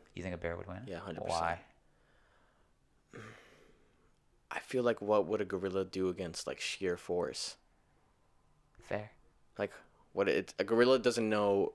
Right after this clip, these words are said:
Speaker 2: all it does is, like, it's, it doesn't really know tactic.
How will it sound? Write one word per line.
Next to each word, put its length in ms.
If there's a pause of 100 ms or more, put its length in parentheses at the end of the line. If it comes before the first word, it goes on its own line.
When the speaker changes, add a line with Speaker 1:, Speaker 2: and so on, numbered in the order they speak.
(120)
Speaker 2:
all 160
it 120
does 200
is, 320
like, 340 (320)
it's, 240
it 80
doesn't 340
really 220
know 540 (920)
tactic. 720